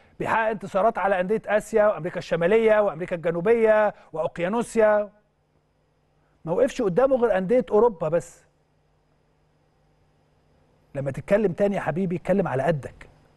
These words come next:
ويا ريت اللي بيتكلم أيا ما كانت جنسيته يقول لنا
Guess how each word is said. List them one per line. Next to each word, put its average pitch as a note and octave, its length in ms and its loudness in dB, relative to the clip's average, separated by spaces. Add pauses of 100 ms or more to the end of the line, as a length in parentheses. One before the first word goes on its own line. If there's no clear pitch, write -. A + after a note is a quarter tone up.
(1800)
ويا D#3+ 140 4
ريت B3 160 2
اللي D4 120 4
بيتكلم A#3 600 2
أيا A#3 280 2
ما F#3+ 160 0
كانت G#3 320 0
جنسيته E3 520 0 (580)
يقول F3 240 2
لنا A#3+ 340 2